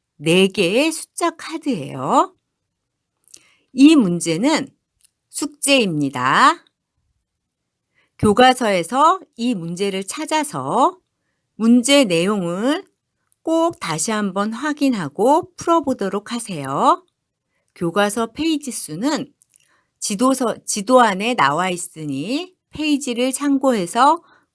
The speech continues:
꼭 문제를 읽고 해결해 보도록 하세요. 다음 육 번 문제도 숙제예요.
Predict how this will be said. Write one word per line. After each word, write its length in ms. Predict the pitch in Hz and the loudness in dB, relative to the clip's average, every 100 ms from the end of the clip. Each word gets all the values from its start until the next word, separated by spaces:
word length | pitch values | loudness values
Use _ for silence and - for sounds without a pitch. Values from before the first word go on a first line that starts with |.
| _ | _
꼭 480 | 269 269 269 269 226 | 2 4 4 2 0
문제를 540 | 196 185 190 190 202 | -4 -2 -2 -2 -4
읽고 880 | - 202 226 - 151 143 208 311 381 _ _ _ _ - | -4 -6 -6 -6 -4 0 2 2 0 _ _ _ _ -6
해결해 500 | 277 269 247 240 233 | -2 0 0 -2 -2
보도록 520 | 156 156 160 247 262 | -4 -4 -2 -4 -4
하세요. 760 | 269 262 185 139 156 262 359 - _ _ _ _ _ _ _ _ _ _ _ _ _ _ _ - - - _ | -8 -6 -6 -4 2 4 2 0 _ _ _ _ _ _ _ _ _ _ _ _ _ _ _ -20 -20 -20 _
다음 480 | - 196 226 196 - _ _ _ _ | 0 2 2 0 -6 _ _ _ _
육 340 | 226 247 _ - | -4 -4 _ 4
번 240 | 339 349 | 4 4
문제도 640 | 233 165 151 165 160 247 | -4 -6 -8 -8 -6 -6
숙제예요. 840 | 330 - _ - 349 262 147 120 - | -6 -10 _ -4 -2 -2 -4 -10 -16